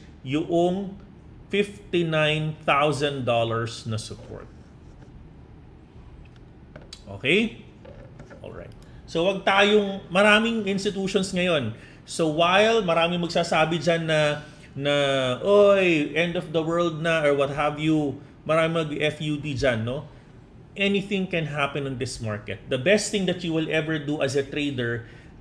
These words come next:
is to wai-, to be able to wait for your plan to get activated. And we presented to you, I presented to you my plan. Wala na akong tinatago sa inyo. Sinabi ko na po yung mga potential na pwedeng mangyari based on price, based on F A,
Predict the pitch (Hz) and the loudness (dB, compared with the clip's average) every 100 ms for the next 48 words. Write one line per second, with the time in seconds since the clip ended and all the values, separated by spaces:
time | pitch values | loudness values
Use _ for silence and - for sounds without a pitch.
0 | - 214 233 226 - - - - - 185 | 0 4 4 2 -4 -8 -16 -20 -6 -2
1 | 160 151 175 - - 175 175 175 175 165 | 0 0 0 -2 -2 -2 -2 -2 -2 -2
2 | 165 165 147 156 196 - - - 160 156 | -2 -4 -2 0 -2 -6 -12 -4 0 0
3 | 151 151 135 143 - 131 135 139 - 127 | 0 0 0 0 -6 -2 0 0 -4 -10
4 | - 135 110 104 101 101 90 - - 160 | -8 -10 -8 -8 -8 -10 -10 -10 -2 -2
5 | 147 202 - 185 180 180 160 160 135 120 | -2 -4 -2 -2 0 -2 -2 -4 -6 -6
6 | 123 117 117 147 214 214 185 - 170 156 | -6 -4 -4 0 0 0 -4 -2 -4 -2
7 | 151 120 139 127 120 113 - - - - | -6 -4 -6 -4 -4 -6 -12 -20 -20 -6
8 | 131 123 - 113 104 120 135 131 135 131 | -4 -2 0 0 0 -4 -4 -6 -6 -8
9 | 123 156 165 160 170 151 147 147 147 - | -4 -2 -2 -4 -6 -4 -4 -4 -6 -18
10 | - - 117 110 120 135 127 139 135 135 | -20 -12 -6 -4 -4 -8 -4 -2 0 -2
11 | 127 123 127 127 120 127 127 127 127 127 | -6 -8 -4 -4 -2 -4 -2 -4 -4 -6
12 | 127 147 143 127 127 120 117 139 160 156 | 0 2 2 0 -4 -4 -6 2 2 2
13 | 135 131 117 123 135 143 - | -2 -4 -4 -4 -2 -4 -2